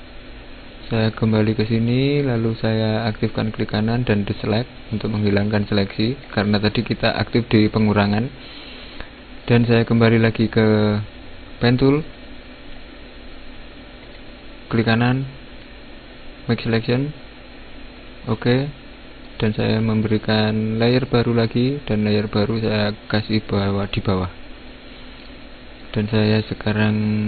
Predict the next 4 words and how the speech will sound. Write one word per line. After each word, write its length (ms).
mengaktifkan 1120
warna. 560
Saya 200
rubah. 300